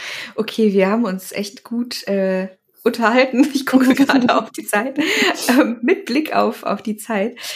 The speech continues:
Speaker 1: ähm, dass wir so ein bisschen zum Abschluss kommen. Ich frage auch gerne danach, was so eine, ja, Situation war, die dich vielleicht, ähm, besonders berührt oder bezaubert hat in deinen bisherigen Beratungen oder einfach in deiner Erfahrung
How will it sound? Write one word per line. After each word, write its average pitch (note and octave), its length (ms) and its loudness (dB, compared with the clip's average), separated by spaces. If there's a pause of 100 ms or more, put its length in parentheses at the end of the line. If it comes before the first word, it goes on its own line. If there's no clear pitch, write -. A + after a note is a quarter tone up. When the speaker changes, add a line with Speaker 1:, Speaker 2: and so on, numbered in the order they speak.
(280)
Speaker 1:
ähm, G#3 600 4 (200)
dass G3+ 220 0
wir G#3+ 100 -2
so G3+ 140 -6
ein F#3+ 60 -6
bisschen G#3 260 -4
zum - 200 -10
Abschluss - 420 -4
kommen. A#3 360 -2 (220)
Ich - 100 -18
frage A3+ 280 -2
auch F#3+ 100 -2
gerne G3+ 300 2
danach, F#3+ 440 -2
was F#3 200 -6
so F#3+ 80 -4
eine, F3+ 540 -2
ja, D#3 320 -6
Situation G3 580 -4
war, F3+ 140 -2
die F3 120 -12
dich F3 180 -12
vielleicht, E3 520 -6
ähm, E3 360 -10 (360)
besonders F#3 420 -4
berührt A3+ 460 2
oder F3+ 160 -2
bezaubert G#3+ 580 -4
hat G3+ 160 -6
in F#3 120 -8
deinen F3+ 240 -6
bisherigen F#3 420 -6
Beratungen F3 560 -6
oder F3 140 -8
einfach F3 280 -10
in F3 100 -8
deiner F3 240 -4
Erfahrung F#3 680 -6